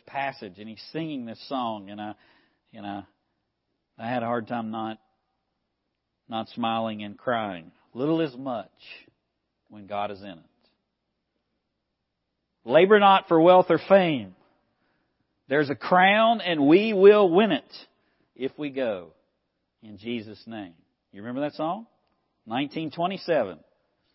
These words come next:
The Gaithers brought it back to life at some point. Little is much when God is in it. Look how far the blessings of the kingdom extends.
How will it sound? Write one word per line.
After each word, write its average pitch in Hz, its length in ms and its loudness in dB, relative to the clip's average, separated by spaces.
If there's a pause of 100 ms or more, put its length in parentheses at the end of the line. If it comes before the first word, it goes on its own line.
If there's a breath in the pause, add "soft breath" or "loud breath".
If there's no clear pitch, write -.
(240)
The 110 80 -12
Gaithers 120 520 -2
brought 113 220 0
it 98 120 -8
back 110 220 -4
to 107 80 -12
life 107 280 -4
at 104 80 -16
some 113 240 -10
point. 135 220 -6
Little 147 280 2
is 165 140 0
much 120 400 -6 (1200)
when 113 220 -10
God 117 280 -2
is 107 140 -6
in 92 160 -10
it. 80 140 -18 (1200)
Look 120 180 -6
how 135 140 2
far 131 260 2
the 117 100 -2
blessings 127 520 -2
of 107 120 -8
the 101 80 -10
kingdom 117 640 -10
extends. 101 1040 -10